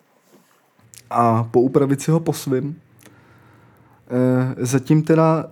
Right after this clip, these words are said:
to vychází jenom na YouTube. Není to na Spotify ani nikde, nikde na jiných streamovacích platformách. To se teprve řeší ještě. Rád bych. Eh, no, ale zatím, zatím mě to baví.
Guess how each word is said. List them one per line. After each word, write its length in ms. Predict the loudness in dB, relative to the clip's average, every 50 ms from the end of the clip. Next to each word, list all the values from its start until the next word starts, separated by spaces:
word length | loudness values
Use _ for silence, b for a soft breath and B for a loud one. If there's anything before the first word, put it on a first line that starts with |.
| -18 -2
to 100 | 0 0
vychází 500 | 0 2 2 2 2 2 2 2 0 0
jenom 220 | 2 2 2 2
na 80 | 2 2
YouTube. 360 | 2 0 0 -2 -4 -8 -8 -10 -20 _ _ _ _ _ _ _ _ _ -20 _ _
Není 280 | -4 -2 0 2 0 0
to 100 | 0 -2
na 100 | -4 -4
Spotify 420 | -4 -8 -8 -6 -6 -8 -6 -4 -4
ani 260 | -2 -2 -2 -2 -2
nikde, 380 | -2 -2 -4 -4 -4 -4 -6 -6 -8 -8
nikde 320 | -6 -4 -4 -4 -2 -2
na 100 | -2 -2
jiných 380 | -2 -4 -4 -4 -6 -6 -8 -10
streamovacích 460 | -8 -6 -4 -4 -4 -6 -8 -12 -10
platformách. 720 | -6 -6 -6 -6 -8 -8 -6 -4 -4 -4 -6 -8 -10 -12
To 100 | -14 -16
se 140 | -14 -12 -12
teprve 380 | -12 -12 -12 -10 -8 -6 -6 -6
řeší 360 | -6 -8 -10 -8 -10 -12 -12
ještě. 380 | -12 -14 -16 -12 -12 -12 -12 -12 -16 -20 B B B B B B B B B B B B B B B B -10
Rád 300 | -6 -4 -2 -2 -2 -2
bych. 460 | -2 -4 -4 -4 -6 -10 -16 -20 -20 -20 -20 -20 -20 -16 -14 -12 -12 -12 -12 -14
Eh, 40 | -16 -18 -20 _ _ -20 -20 _ _ _ -10
no, 460 | -4 0 0 2 2 0 0 -4 -6 -12 _ -20 _ _
ale 280 | -8 -4 -2 0 2 2 2 2 0 -2 -6 -10 _ -8
zatím, 520 | -6 0 0 0 2 2 2 2 2 0 -4
zatím 360 | 0 0 0 0 2 2 2 4
mě 180 | 4 2 2 2
to 100 | 2 2
baví. 380 | 2 2 2 0 -2 -4 -6